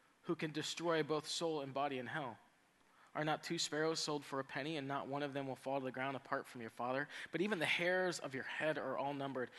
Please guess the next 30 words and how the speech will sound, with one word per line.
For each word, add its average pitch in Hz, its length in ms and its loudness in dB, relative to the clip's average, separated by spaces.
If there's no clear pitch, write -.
Fear 208 840 4
not," 143 560 2
verse 120 260 -4
thirty-one. 127 500 -6
"Therefore 139 400 0
you 131 560 -2
are 135 140 -2
of 123 160 -4
more 135 240 -2
value 123 500 -2
than 123 120 -10
sparrows." - 640 -10
And 131 80 -12
Jesus 135 320 -4
says 143 280 -2
to 135 100 -8
his 127 120 -6
followers, 127 460 -4
"Look, 139 160 -8
in 123 40 -8
the 123 80 -8
midst 131 280 -8
of 127 100 -10
all 131 140 -2
this 151 180 -6
stuff, - 320 -8
do 135 140 -4
not 117 180 -2
be 113 140 -4
afraid." - 260 -8